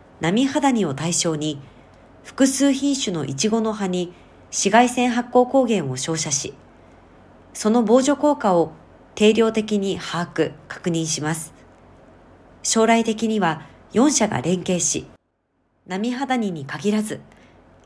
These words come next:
アザミウマなどの害虫や他の病害を統合的に防除可能な新しい技術の確立と、イチゴの生産における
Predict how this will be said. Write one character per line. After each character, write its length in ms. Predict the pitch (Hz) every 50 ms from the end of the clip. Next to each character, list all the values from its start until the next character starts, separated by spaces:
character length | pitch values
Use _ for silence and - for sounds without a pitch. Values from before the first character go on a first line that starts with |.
| - - -
ア 100 | - 185
ザ 140 | 180 247 294
ミ 160 | 302 330 330
ウ 80 | 320 285
マ 140 | 254 247
な 120 | 233 233 220
ど 120 | 190 175
の 140 | 147 139 131
害 200 | 139 147 185 185
虫 300 | 185 - - 185 170 165
や 240 | 165 156 147 - - - - - - - - -
他 240 | - 202 202 277
の 180 | 294 294 302 262
病 160 | 285 277 277
害 220 | 269 269 262 262 254
を 160 | 254 247 247
統 160 | - 240 254
合 220 | 247 254 269 262
的 260 | 262 262 254 254 254 240
に 160 | 233 240 240
防 220 | 202 254 285 277
除 140 | 262 233 190
可 140 | - - 170
能 200 | 170 175 180 180
な 340 | 170 170 170 160 - - -
新 300 | - 160 - 254 277 294
し 200 | 285 - 320 302
い 40 | 220
技 80 | 233
術 260 | 247 254 277 269 214 175
の 140 | 147 139
確 240 | 139 - - - 185
立 280 | 160 156 - - - -
と、 260 | 160 156 160 160 160 - - - - - - - - - - - -
イ 100 | - 165
チ 160 | 139 - 226 214
ゴ 100 | 226 220
の 140 | 220 226
生 180 | 214 - 214 208
産 240 | 214 214 226 220 214
に 80 | 208
お 100 | 214 202
け 160 | 196 - 202 190
る 260 | 190 190 190 -